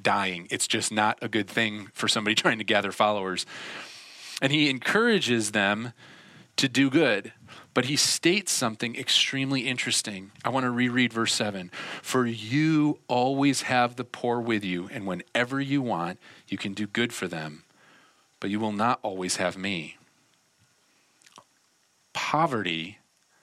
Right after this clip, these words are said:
will not be ended on this side of eternity. Think about that for a second. Poverty will not be ended on this side of eternity. That's what Jesus is saying. You will always have the poor with you.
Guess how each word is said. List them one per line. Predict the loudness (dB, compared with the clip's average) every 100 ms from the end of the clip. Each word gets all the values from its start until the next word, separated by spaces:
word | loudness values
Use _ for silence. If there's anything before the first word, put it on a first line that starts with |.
| _ _
will | -4 -2
not | 0 0 0 -4 -4
be | -2 -2
ended | -4 -4 -6 -8 -12 -18 _ -6
on | -4 -2
this | -4 -2
side | 0 -2 -2
of | -6
eternity. | -6 -6 -8 -10 -16 _ _ _ _ _ _ _ _ _ _ _
Think | -6 -4
about | -2 -2
that | -6 -6
for | -8
a |
second. | -6 -8 -12 -20 _ _ _ _ _ -20 -20 -18 -20 _ -20 _ _ -6
Poverty | 2 2 2 0
will | 0
not | 0 0 0
be | -2 -2
ended | 0 0
on | 0 -2
this | 0
side | 0 0
of | -2
eternity. | -4 -2 0
That's | 0 -2
what | -4
Jesus | -2 -2 0
is | 0
saying. | 0 0
You | -2
will | -2
always | 0 0 0 0
have | 0 0 0 -2
the |
poor | -8 -4 -2
with | 0 -2
you. | -4 -6